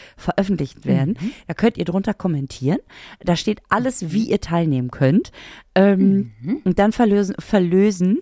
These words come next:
Speaker 2: <laughs> Verlösen wir den Schlimmerblöck.
Speaker 1: <laughs>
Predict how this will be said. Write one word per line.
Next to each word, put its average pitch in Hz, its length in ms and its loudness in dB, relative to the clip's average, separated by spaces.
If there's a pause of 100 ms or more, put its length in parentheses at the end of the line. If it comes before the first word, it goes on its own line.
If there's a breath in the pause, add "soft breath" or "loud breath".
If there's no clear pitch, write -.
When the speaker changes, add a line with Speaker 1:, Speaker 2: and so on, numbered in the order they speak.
(240)
Speaker 2:
<laughs> 147 120 -12 (1200 loud breath)
Verlösen 330 500 6
wir 339 80 4
den 339 160 4
Schlimmerblöck. 285 800 4 (460)
Speaker 1:
<laughs> - 1120 -4